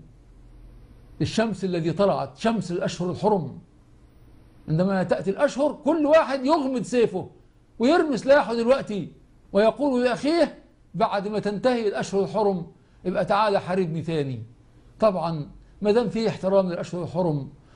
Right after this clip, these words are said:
وما دام في احترام لأي كبير في هذا العالم، غالبًا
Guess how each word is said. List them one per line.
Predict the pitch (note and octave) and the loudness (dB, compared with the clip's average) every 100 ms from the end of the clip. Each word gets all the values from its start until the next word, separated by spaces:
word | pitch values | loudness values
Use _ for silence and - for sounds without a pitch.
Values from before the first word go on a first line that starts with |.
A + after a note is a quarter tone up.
| - | -4
وما | F3 G3 | 2 2
دام | C4 | 0
في | F#3+ C4 | -2 -2
احترام | D3+ A3+ C4 C4 | -2 0 0 0
لأي | B3 D#4+ C#4 C4 | 0 2 2 0
كبير | F#3+ C4 B3+ F3+ | 0 2 4 2
في | - G#3 | 0 0
هذا | G3 G3+ | 2 2
العالم، | F3+ F#3+ A3 A3 G3+ E3+ - - - - | 0 2 2 0 -6 -10 -18 -20 -20 -4
غالبًا | F3+ G3 G3+ G#3+ G3 F3 | 4 4 4 0 -2 -2